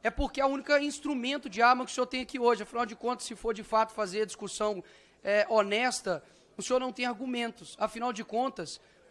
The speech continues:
o senhor parece ser extremamente seletivo quanto a, o senhor diz que quer combater censura e não fake news. Ora, os teus influenciadores de esquerda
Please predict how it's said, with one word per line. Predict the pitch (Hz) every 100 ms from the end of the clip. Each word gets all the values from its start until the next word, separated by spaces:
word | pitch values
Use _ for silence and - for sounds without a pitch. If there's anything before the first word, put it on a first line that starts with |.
| -
o | 196
senhor | - 226
parece | 233 233 233
ser | 247
extremamente | 233 240 262 247 254
seletivo | - 262 247 - 247 247
quanto | 262 240 247 240 226
a, | 208 170 - - -
o | -
senhor | 208 202
diz | 175 247
que | -
quer | - 226
combater | 220 214 202 214 208
censura | - 190 - 254 277 269 - - -
e | 240
não | 262
fake | - 233 247
news. | 226 202 -
Ora, | 254 220 160 151 - _ _ _
os | - - -
teus | 254 294 294 254 202 175 -
influenciadores | 220 - 226 220 214 190 196 214 175
de | 175
esquerda | 165 - 254 277 180